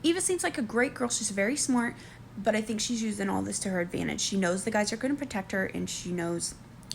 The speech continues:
she's good, which is good gameplay if that's what her plan was.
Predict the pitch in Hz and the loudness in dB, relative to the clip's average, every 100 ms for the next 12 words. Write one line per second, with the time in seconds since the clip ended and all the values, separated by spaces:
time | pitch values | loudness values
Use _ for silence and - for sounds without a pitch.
0 | - - - - - - - - - - | -8 -8 -6 -6 -6 -8 -12 -18 -20 -18
1 | - - 339 359 339 - - 202 214 302 | -14 -6 -4 -2 -4 -4 -4 -4 -2 -2
2 | 403 - 185 - - - 190 - - - | -2 -4 -6 -10 -14 -8 -8 -8 -10 -6
3 | - 190 - 208 339 247 277 | -4 -4 -2 -2 0 -2 -4